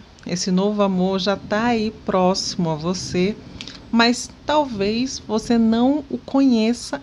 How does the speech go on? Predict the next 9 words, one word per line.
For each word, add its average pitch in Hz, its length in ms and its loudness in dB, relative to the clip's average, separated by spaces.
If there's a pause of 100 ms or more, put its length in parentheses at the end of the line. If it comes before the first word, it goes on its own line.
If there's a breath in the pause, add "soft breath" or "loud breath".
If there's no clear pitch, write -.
ainda. 208 640 2
Ainda 180 340 0
tá 208 220 -2
num 226 180 2
labirinto 214 800 0
pra 185 180 0
chegar 180 420 -2
até 180 260 0
você, 170 580 -2